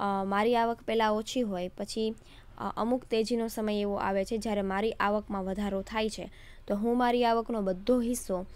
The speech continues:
કાંઈ ખર્ચ કરીશ નહીં. મારી આવકનો અમુક હિસ્સો હું શું કરીશ તો કે એનું મૂડીરોકાણ કરીશ.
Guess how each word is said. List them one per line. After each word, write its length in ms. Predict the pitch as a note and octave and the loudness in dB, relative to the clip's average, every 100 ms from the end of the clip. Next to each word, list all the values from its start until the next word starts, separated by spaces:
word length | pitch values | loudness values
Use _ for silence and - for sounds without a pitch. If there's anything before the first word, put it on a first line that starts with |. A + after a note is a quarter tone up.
| - - - | -16 -16 -8
કાંઈ 200 | - G#3+ | 2 2
ખર્ચ 420 | G#3+ - A3+ A3+ | 2 0 2 2
કરીશ 480 | - - G3 B3 - - - G3 | -4 -2 0 0 -4 -8 -12 -4
નહીં. 200 | F#3+ F3 - - - - | -4 -4 -12 -18 -18 -6
મારી 240 | G3+ G#3 G3 | 0 4 6
આવકનો 360 | G3+ G#3+ A3+ | 6 4 0
અમુક 320 | A3+ G#3+ A#3+ C#4 | -2 2 2 2
હિસ્સો 240 | B3+ - A#3+ | 0 0 2
હું 160 | B3 | 2
શું 180 | B3 D4+ | 2 0
કરીશ 360 | D4 G#3+ A3 - - - - - | 2 2 2 -2 -10 -12 -12 -2
તો 80 | A3+ | 0
કે 160 | G#3+ A3 | 6 6
એનું 280 | G#3 C4 F4 - - - - - - - - - - - - - - - - - - - - - - - - - - - - | 8 4 2 -4 -10 -10 -10 -10 -12 -14 -14 -14 -12 -12 -12 -10 -10 -8 -8 -8 -8 -6 -6 -8 -8 -8 -6 -6 -6 -6 0
મૂડીરોકાણ 680 | B3+ C4+ C4 A3 G#3 F#3+ F3+ | 6 8 10 8 6 2 0
કરીશ. 400 | F#3 F3+ - | -2 -2 -4